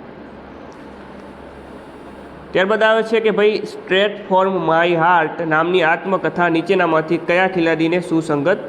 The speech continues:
છે? તો એ આવશે મિત્રો કપિલ દેવ. ત્યારબાદનો પ્રશ્ન જોઈએ તો નીચેનામાંથી કયું સ્ટેડિયમ ક્રિકેટ સ્ટેડિયમ નથી? તો આવશે મિત્રો બિરસા મુંડા ઇન્ટરનેશનલ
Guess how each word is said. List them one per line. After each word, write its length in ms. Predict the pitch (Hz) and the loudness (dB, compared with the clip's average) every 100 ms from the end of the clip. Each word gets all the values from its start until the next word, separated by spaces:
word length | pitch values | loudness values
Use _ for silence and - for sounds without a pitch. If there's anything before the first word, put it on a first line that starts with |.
| - - | -14 -8
છે? 180 | 160 127 - - - - - - - - - - - - - | -4 -4 -8 -16 -18 -18 -20 -20 -20 -20 -20 -20 -20 -20 -6
તો 60 | - | 0
એ 80 | 175 | 2
આવશે 260 | 175 165 | 2 0
મિત્રો 280 | 151 156 190 | -4 0 0
કપિલ 460 | 190 160 156 160 135 | 0 -2 2 2 2
દેવ. 140 | 110 - - - - - - - - - - - - - - - - - - - - - | -2 -4 -12 -16 -18 -18 -18 -20 -20 -20 -18 -18 -18 -18 -18 -18 -18 -18 -18 -18 -10 -2
ત્યારબાદનો 460 | 185 185 196 220 | 0 2 2 2
પ્રશ્ન 340 | 202 208 214 208 | 2 2 2 6
જોઈએ 200 | 220 202 | 6 4
તો 140 | 175 | 2
નીચેનામાંથી 640 | 180 180 208 202 202 202 | 2 2 2 2 2 0
કયું 440 | 196 185 202 208 - | 2 4 4 4 -2
સ્ટેડિયમ 500 | - 180 190 190 190 | -2 2 4 2 2
ક્રિકેટ 420 | 185 180 190 185 | 0 2 0 -2
સ્ટેડિયમ 520 | - 175 175 208 165 | -2 0 2 2 2
નથી? 340 | 160 156 135 127 - - - - - - - | 0 -2 -8 -10 -14 -18 -18 -18 -18 -18 -6
તો 60 | 156 | -2
આવશે 180 | 170 190 | 2 2
મિત્રો 200 | 190 180 | 2 2
બિરસા 380 | 165 160 - 175 | 2 0 0 2
મુંડા 260 | 175 170 | 2 2
ઇન્ટરનેશનલ 720 | 165 160 165 165 170 175 208 | 2 2 2 2 2 0 0